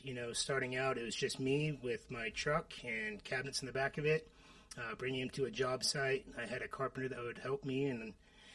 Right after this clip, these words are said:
I was able to learn from him some tricks of the trade and eventually do them on my own, doing my own installations.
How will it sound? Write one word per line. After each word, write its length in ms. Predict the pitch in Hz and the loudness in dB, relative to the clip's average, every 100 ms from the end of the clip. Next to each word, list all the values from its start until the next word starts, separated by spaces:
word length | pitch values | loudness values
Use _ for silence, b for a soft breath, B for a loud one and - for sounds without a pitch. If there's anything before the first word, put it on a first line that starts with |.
| b b b | b b b
I 60 | 156 | 4
was 140 | 135 | 4
able 140 | 143 139 | 4 4
to 60 | |
learn 300 | 131 143 151 | 6 8 6
from 180 | - 143 | 4 0
him 300 | 123 156 165 | 4 4 4
some 180 | - 123 | 2 -2
tricks 280 | - 143 147 | -2 -2 0
of 60 | |
the 80 | 131 | -2
trade 500 | - 139 135 151 147 | 4 8 8 6 2
and 240 | 131 117 117 | 0 0 -6
eventually 420 | 117 131 - 120 | -6 -4 -2 -2
do 180 | 120 131 | -2 0
them 160 | 127 | 0
on 100 | 123 | 0
my 180 | 120 120 | -2 0
own, 340 | 131 143 135 123 | 2 2 0 -2
doing 180 | 135 120 | -4 -2
my 100 | 120 | -2
own 140 | 131 | -2
installations. 920 | 135 - 143 143 - 151 147 139 | -2 2 6 6 6 2 2 2